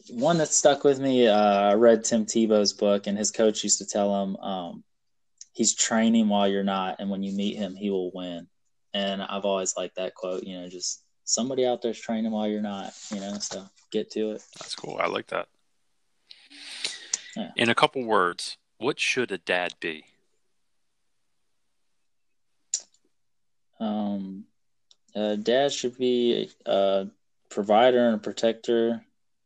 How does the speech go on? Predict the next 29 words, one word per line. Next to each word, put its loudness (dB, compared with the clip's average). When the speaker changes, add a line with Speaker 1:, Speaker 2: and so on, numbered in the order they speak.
Speaker 1:
and -2
a -2
leader, -2
you -12
know, -6
set 2
the -2
example. -4
Yeah, -6
put -6
the -4
needs 0
of -6
the -12
family -4
above -4
your -6
own. -6
Speaker 2:
Hundred -18
percent. -14
And 0
in -2
a -2
couple 0
words, 2
what -2
should -4
a -2
dad 2